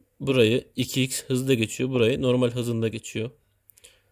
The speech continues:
Buradan, e, filtre ayarlayabiliyorum arkadaşlar. Mesela siyah beyaz yapmak istedim burayı. Seçtim, seçmiş olduğum video. Bakın burası renkli, burası siyah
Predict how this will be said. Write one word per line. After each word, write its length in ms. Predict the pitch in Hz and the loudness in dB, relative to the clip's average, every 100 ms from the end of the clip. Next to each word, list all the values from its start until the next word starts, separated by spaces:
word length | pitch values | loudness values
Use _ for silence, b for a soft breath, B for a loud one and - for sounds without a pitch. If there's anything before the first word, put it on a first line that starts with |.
| b _ _ _ _ _ _ _ _ _ _ _ _ _ _ _ _ _ - | b _ _ _ _ _ _ _ _ _ _ _ _ _ _ _ _ _ -6
Buradan, 480 | 143 151 143 147 - b b b b - | 2 4 4 2 -4 b b b b -6
e, 280 | 120 110 110 | 0 0 0
filtre 340 | 147 147 147 | -2 0 6
ayarlayabiliyorum 840 | 127 113 104 104 107 110 104 113 _ - | 8 8 4 -2 -2 -4 -4 -8 _ -8
arkadaşlar. 760 | 110 110 110 - 120 - - _ _ _ b b b b _ | -8 -4 -6 -6 -8 -10 -14 _ _ _ b b b b _
Mesela 220 | - 110 107 | -8 -6 -6
siyah 340 | - 120 107 - | -4 -2 -2 4
beyaz 220 | 120 110 | 4 4
yapmak 320 | 104 - 107 | 0 -6 -14
istedim 380 | - 110 113 117 | -12 -6 -4 -4
burayı. 300 | 107 107 131 - _ _ _ _ _ _ - | -4 -4 -6 -10 _ _ _ _ _ _ -10
Seçtim, 420 | - 107 - 113 | -8 -6 -6 -6
seçmiş 360 | - 110 - - | -6 -6 -8 -6
olduğum 320 | 107 113 110 | -6 -4 -6
video. 320 | 107 117 123 | -6 -6 -4
Bakın 260 | 110 - 117 | -6 -6 -6
burası 260 | 113 113 | -6 -4
renkli, 420 | 113 110 117 147 143 | -6 -6 -6 -8 -4
burası 320 | 113 - - | -6 -4 -8
siyah 340 | - 123 110 | -8 -4 -4